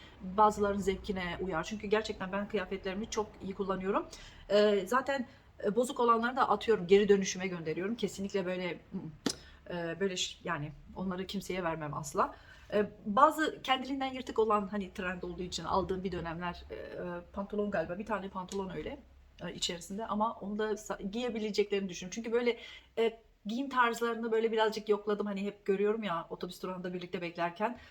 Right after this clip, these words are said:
sabahleyin. E, ya bazılarına uyabileceğini düşünüyorum. Bakalım. Şimdi daha önceden de söylemiştim. Bizim önceden üniform gibi dress kodumuz vardı. Şu anda sadece ist-, herkes istediğini giyebilir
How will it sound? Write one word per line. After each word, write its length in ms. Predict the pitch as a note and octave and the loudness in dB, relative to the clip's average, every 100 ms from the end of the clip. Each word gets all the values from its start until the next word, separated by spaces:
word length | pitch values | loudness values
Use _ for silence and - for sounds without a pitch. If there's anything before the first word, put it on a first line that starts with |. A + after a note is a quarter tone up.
| - | -16
sabahleyin. 680 | - F#3 F3+ F3 F3 A#3+ - - _ - | -2 0 0 -2 -4 -4 -8 -18 _ -6
E, 360 | G3 F#3 F#3 F#3+ | -2 -2 -4 0
ya 240 | A3+ D#3+ - - F#3+ | 0 0 -6 -10 2
bazılarına 600 | G3+ A3+ G#3+ G#3+ G#3+ G#3 | 8 8 8 4 4 2
uyabileceğini 560 | G#3+ G3+ F#3 G3 F3+ | 4 2 0 -2 -4
düşünüyorum. 300 | D#3+ E3+ E3+ | -4 -8 -2
Bakalım. 280 | C#4+ G#3 D3 - - - - - - - - - | -2 -2 -4 -8 -20 -20 -20 -20 -20 -20 -10 0
Şimdi 460 | - A#3+ A#3+ B3+ | 2 4 2 4
daha 160 | A3 A#3 | 6 6
önceden 300 | A3+ A#3 A#3+ | 6 2 2
de 60 | A3+ | 2
söylemiştim. 640 | G#3+ A#3 B3+ - C4 B3 | 2 2 0 -2 -4 -2
Bizim 200 | G#3+ A#3+ | -4 -4
önceden 360 | A#3 A3+ A3+ A3 | -2 0 0 0
üniform 400 | A#3+ A#3+ A3+ A3+ | -2 -2 -2 -2
gibi 280 | G#3 F3+ - | -4 -2 -2
dress 160 | A3+ | -2
kodumuz 380 | - A3+ A3 G#3+ | -4 -8 -8 -2
vardı. 360 | G3+ G#3 A#3 C4+ - - - | 0 0 0 -6 -12 -18 -8
Şu 180 | - C#4+ | 0 4
anda 360 | B3 A3 C4 D4 | 4 4 2 2
sadece 460 | B3 A#3+ A#3 G#3 | 0 -2 -4 -6
ist-, 200 | - - | -8 -4
herkes 360 | G3+ A#3 A3 - | -2 2 2 0
istediğini 460 | - G#3+ G#3 A3+ | -2 0 0 -2
giyebilir 460 | B3 C4 A#3+ C4+ | -4 -6 -4 -4